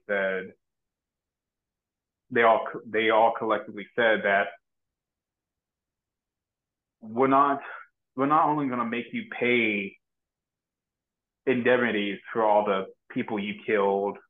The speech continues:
or the people, or the de-, properties and factories that were destroyed in, in, during the rebellion, but we're gonna station actual officials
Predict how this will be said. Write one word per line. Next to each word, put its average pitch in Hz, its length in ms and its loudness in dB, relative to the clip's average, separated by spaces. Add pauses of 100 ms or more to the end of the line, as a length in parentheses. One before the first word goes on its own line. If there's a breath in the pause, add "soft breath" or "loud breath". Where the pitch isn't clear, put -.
(200)
or 95 200 -4
the 95 80 -6 (120)
people, 113 280 -4
or 101 140 0
the 104 320 -6
de-, - 260 -4
properties 104 760 -2 (200)
and 98 440 -8 (160)
factories 104 400 -2
that 98 180 -2
were 92 80 -8
destroyed 107 520 -4
in, 90 140 -12 (200)
in, 101 340 -8
during 101 220 -6
the 95 100 -12
rebellion, 90 580 -12 (480)
but 113 140 2
we're 151 140 4
gonna 185 300 0
station 135 600 -2
actual 117 440 -2
officials 113 520 -6